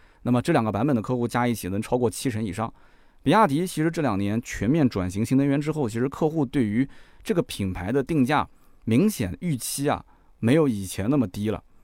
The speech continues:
因为以前其实比亚迪在卖燃油车的时候，价格定的都很便宜的，对吧？有的就定几万块钱，有的定十几万块钱，你很少能看到卖二三十万。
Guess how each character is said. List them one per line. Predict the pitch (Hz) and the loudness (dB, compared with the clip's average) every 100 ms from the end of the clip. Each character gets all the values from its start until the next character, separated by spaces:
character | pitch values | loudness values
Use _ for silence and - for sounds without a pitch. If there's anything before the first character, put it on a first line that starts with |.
| - | -4
因 | 180 | 0
为 | 226 | 0
以 | - 120 | -2 -6
前 | 107 104 135 | -4 -2 0
其 | 160 | 0
实 | 156 | -2
比 | 120 | 2
亚 | 127 | 2
迪 | 117 123 | 2 2
在 | 135 | 0
卖 | 107 127 | 2 2
燃 | 104 110 | 2 2
油 | 180 | 2
车 | 120 | 2
的 | 104 | -2
时 | - | -4
候， | 90 | -8
价 | 90 123 | -2 -2
格 | 101 | 0
定 | 120 | 0
的 | 117 | 0
都 | 120 | 0
很 | 92 | -2
便 | 82 82 | -6 -8
宜 | 101 | -6
的， | 87 - - - - | -8 -12 -20 -20 -8
对 | 117 | -2
吧？ | 117 | 0
有 | 117 | 2
的 | 117 | 2
就 | 143 | 2
定 | 143 | 2
几 | 131 | 0
万 | 104 135 | 0 0
块 | 117 | 0
钱， | 95 90 | -2 -6
有 | 95 | -6
的 | 110 | -2
定 | 135 | -2
十 | - | -2
几 | 123 110 | -4 -2
万 | 104 | -2
块 | 95 | -4
钱， | 90 90 | -6 -6
你 | 110 | -4
很 | 131 | -2
少 | 196 113 | -2 -2
能 | 110 | -2
看 | 127 | 0
到 | |
卖 | 113 120 | 0 2
二 | 131 | 0
三 | 120 | -2
十 | 117 | -2
万。 | 101 | -4